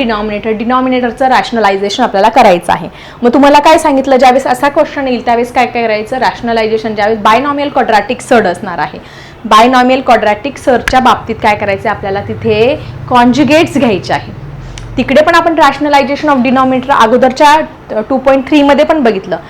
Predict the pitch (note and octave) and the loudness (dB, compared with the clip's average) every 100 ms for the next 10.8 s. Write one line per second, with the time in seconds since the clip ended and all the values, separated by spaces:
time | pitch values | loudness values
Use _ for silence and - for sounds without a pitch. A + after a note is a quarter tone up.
0 | - - A#3+ A#3 C#4 D4 D4 D4 C#4 C4 | -20 -6 -4 -2 0 2 2 2 2 4
1 | C#4 C#4 B3 D#4 D4 A#3 F#3+ F3 G3+ A3+ | 4 2 4 2 2 0 -2 -2 0 0
2 | B3 A#3+ A#3 B3+ C4+ C4+ C4+ C#4 D4 - | 2 2 2 2 2 2 0 2 2 4
3 | C4 A3+ B3 A3+ B3+ A3+ A3+ A3+ A3 B3 | 2 4 2 2 2 2 2 0 -2 -2
4 | C#4 A#3 G#3+ G3+ C4+ B3+ - A#3+ G3+ G#3 | -2 -2 0 -2 -4 -4 -2 -2 -2 -4
5 | B3 B3 A3+ F3+ E3 - - - - C#4+ | -2 2 2 2 -2 -8 -20 -14 -8 -2
6 | A3+ G#3+ B3 B3+ B3+ B3+ G#3 A#3+ G#3 G3 | 0 2 2 2 0 -2 -2 -4 -4 -6
7 | G#3+ A#3+ G#3 G#3 G3+ A#3+ - - - - | -6 -6 -4 -6 -2 0 -2 -6 -12 -4
8 | A#3+ C#4+ - F4+ F#4 F#4 D#4+ C#4 - - | 0 2 2 4 4 4 2 -2 -6 -18
9 | - B3 B3 A#3+ D4+ C#4 C4+ C#4+ C#4+ C#4+ | -2 2 2 2 0 0 0 0 0 2
10 | C4+ C#4 C4+ C4 C4+ C4 C4 D4+ | 0 2 0 0 -2 -2 -2 -2